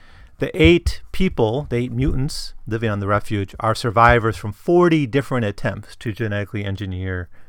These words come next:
life that can survive on Venus. They're not natural mutants caused by the war. Like most of the mutants on Earth, they're instead carefully created using Rafferty's own D N A. So in a sense, they're Rafferty's own children.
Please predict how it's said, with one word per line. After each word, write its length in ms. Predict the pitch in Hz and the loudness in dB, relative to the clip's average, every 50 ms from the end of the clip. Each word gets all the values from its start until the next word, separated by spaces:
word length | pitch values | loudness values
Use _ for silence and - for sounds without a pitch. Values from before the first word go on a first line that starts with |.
| - - - | -16 -14 -8
life 380 | 117 110 110 107 110 101 - | 0 2 4 4 4 2 0
that 160 | - 104 95 - | -2 -4 -4 -4
can 80 | 101 | -6
survive 400 | - - 107 87 92 87 90 90 | -4 -4 -4 -2 -2 -4 -4 -6
on 140 | 92 87 - | -4 -4 -4
Venus. 520 | - - - - - - - - - - - - - - - - - - - - - - - - - - - - - | -4 -4 -6 -8 -10 -12 -12 -12 -14 -14 -16 -18 -18 -20 -20 -20 -20 -20 -20 -20 -20 -20 -20 -20 -20 -20 -20 -18 -8
They're 100 | - 117 | -6 2
not 260 | 120 151 190 208 - | 6 8 8 8 8
natural 360 | 151 143 156 175 - - 147 127 | 6 6 6 6 6 4 2 2
mutants 380 | 131 127 - - 151 185 - | 2 2 0 -2 -6 -8 -8
caused 340 | - - - 120 110 107 - | -10 -2 2 2 2 2 0
by 140 | - 101 95 | -2 -2 -2
the 80 | 98 | -2
war. 420 | 104 127 185 262 220 - - - - - | -2 0 4 4 4 4 2 -4 -6 -6
Like 160 | 101 95 104 | -6 -4 -2
most 280 | 107 123 151 143 - | 0 0 0 2 0
of 60 | - 117 | -2 -2
the 60 | 107 | -2
mutants 260 | 107 110 - 131 - | -4 -4 -6 -4 -4
on 140 | 104 95 95 | -4 -2 0
Earth, 300 | 98 117 135 - - - | -2 -2 -2 -4 -8 -12
they're 120 | - 120 104 | -10 -10 -8
instead 320 | 104 - - 123 - - | -10 -4 -4 -4 -4 -4
carefully 560 | - - - 135 131 - - 135 120 117 113 | -6 0 2 2 2 2 0 -2 -2 -2 -2
created 600 | - - - - 104 104 107 110 107 95 90 82 - | -4 -6 -8 -6 -4 -2 -2 -2 -2 -2 -4 -6 -8
using 340 | 107 98 90 110 101 90 | -8 -8 -6 -6 -6 -4
Rafferty's 500 | 95 98 104 104 - - 110 98 98 92 | -2 0 0 -2 -2 -4 -6 -6 -6 -6
own 200 | - 104 101 98 | -6 -8 -8 -8
D 160 | 90 107 101 92 | -6 -6 -8 -8
N 120 | 92 92 | -8 -8
A. 140 | 98 - - - | -10 -12 -14 -16
So 140 | - - | -12 -10
in 60 | 104 107 | -10 -10
a 40 | 104 | -6
sense, 240 | - 127 117 - - | -4 -4 -4 -4 -4
they're 100 | 113 92 | -4 -2
Rafferty's 520 | 92 98 95 95 - - 101 98 95 - | 0 0 0 0 -2 -6 -8 -8 -8 -6
own 180 | - 104 95 95 | -8 -8 -8 -8
children. 460 | - - - 156 170 220 226 233 | -4 0 0 0 2 2 0 0